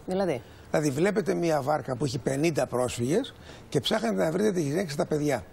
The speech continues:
Speaker 2: Και αυτοί μπορεί να είναι εφτά, οκτώ, δέκα. Οι άλλοι σαράντα τους έχετε δει τι είναι; Είκοσι με τριάντα. Αν γίνεται πόλεμος, εμφύλιος και θέλουμε να φύγουμε και να διασωθούμε, πού είναι τα γυναικόπαιδα;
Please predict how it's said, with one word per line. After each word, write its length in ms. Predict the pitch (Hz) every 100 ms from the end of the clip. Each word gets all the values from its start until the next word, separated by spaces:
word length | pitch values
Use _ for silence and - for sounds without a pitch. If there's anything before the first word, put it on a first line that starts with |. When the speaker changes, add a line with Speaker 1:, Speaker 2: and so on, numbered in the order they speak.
| - - - -
Speaker 2:
Και 80 | -
αυτοί 180 | -
μπορεί 200 | 190 180
να 80 | 101
είναι 100 | 202
εφτά, 300 | 180 - 156
οκτώ, 300 | 127 - 151 120
δέκα. 360 | 143 - 92 -
Οι 100 | -
άλλοι 160 | 185 247
σαράντα 380 | - 214 247 233
τους 100 | -
έχετε 200 | 131 131
δει 120 | 156
τι 100 | 180
είναι; 220 | 277 214 - - - - - - -
Είκοσι 360 | 226 226 220 240
με 80 |
τριάντα. 460 | 220 208 175 170 85 - - - -
Αν 160 | 175
γίνεται 420 | 214 247 240 190 -
πόλεμος, 600 | 165 185 160 127 101 117
εμφύλιος 560 | 117 - 175 156 120
και 80 | -
θέλουμε 240 | 107 160 165
να 100 | 135
φύγουμε 380 | - 165 147
και 100 | 127
να 100 | 139
διασωθούμε, 600 | 135 127 107 104 151 135 92 - - - - -
πού 60 | 302
είναι 80 |
τα 60 | -
γυναικόπαιδα; 640 | 117 131 - 117 90 76